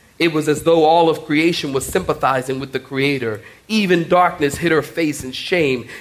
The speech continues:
at the unspeakable wickedness of men." How true is that? I believe it. But the darkness over the land is nothing compared to the darkness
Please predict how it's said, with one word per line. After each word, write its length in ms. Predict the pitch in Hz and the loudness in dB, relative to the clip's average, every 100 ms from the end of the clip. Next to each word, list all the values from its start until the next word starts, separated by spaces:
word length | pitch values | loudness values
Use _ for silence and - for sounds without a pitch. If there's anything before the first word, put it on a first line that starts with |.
| - | -4
at 140 | 143 | -2
the 100 | 127 | 0
unspeakable 920 | 127 127 - - 202 185 - - 120 | -2 -4 -8 -6 -6 -2 -2 -2 -2
wickedness 640 | 117 151 151 123 - 117 113 | 0 0 0 -4 -8 -10 -8
of 260 | 117 113 | -8 -6
men." 460 | 117 120 95 85 82 - _ _ _ _ - _ - _ _ - | -4 -2 -4 -12 -20 -20 _ _ _ _ -20 _ -20 _ _ -20
How 80 | 120 | -16
true 280 | - 143 131 | -8 -4 -4
is 140 | 113 | -2
that? 220 | 127 117 107 - _ _ _ _ _ _ _ - - _ _ | -2 -4 -6 -16 _ _ _ _ _ _ _ -20 -20 _ _
I 140 | 117 131 | -4 -4
believe 340 | 120 107 104 | -4 -8 -8
it. 160 | 120 - - - - - - - _ _ _ _ | -10 -10 -18 -20 -16 -16 -16 -20 _ _ _ _
But 140 | 185 | 0
the 80 | 165 | 0
darkness 440 | 165 196 220 196 202 | 2 2 2 2 2
over 160 | 190 | 4
the 100 | 175 | 4
land 260 | 170 208 175 | 4 4 2
is 140 | 147 | 0
nothing 320 | 180 214 175 | 0 0 0
compared 400 | 165 156 196 185 | 0 0 0 0
to 80 | 175 | 0
the 100 | 156 | -2
darkness 600 | 139 175 196 - 127 131 | 2 2 2 0 -4 -4